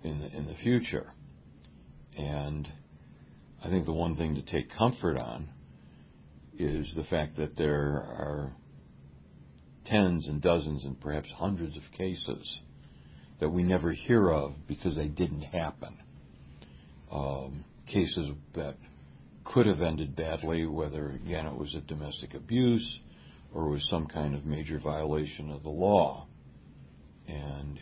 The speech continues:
and, and the individuals talked down. Some of them are very visible, such as the disturbed gentleman we had on the east side, I think it was two years ago. Um, and there's a lot of cases that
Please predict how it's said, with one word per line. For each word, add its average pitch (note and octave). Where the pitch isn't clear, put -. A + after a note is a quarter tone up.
and, D2
and D2
the C#2+
individuals D2
talked -
down. F#2+
Some D#2+
of D#2+
them E2
are F2+
very C#2+
visible, -
such D#2
as D2
the D#2
disturbed D2+
gentleman D#2+
we D#2
had D#2
on D#2
the D2+
east D#2
side, D#2+
I -
think D2
it C#2
was -
two D2+
years C#2+
ago. C#2
Um, C#2+
and D#2
there's D2
a D2
lot D2+
of D#2
cases C#2+
that C#2